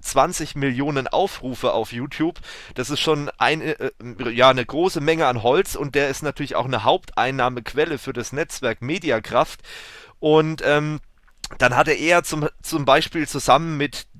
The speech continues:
Dena und da waren noch ein paar andere YouTuber dabei, diese Longboard-Tour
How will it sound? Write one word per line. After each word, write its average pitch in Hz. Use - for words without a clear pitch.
Dena 160
und 135
da 127
waren 131
noch 139
ein 110
paar 120
andere 160
YouTuber 151
dabei, 139
diese 131
Longboard-Tour 147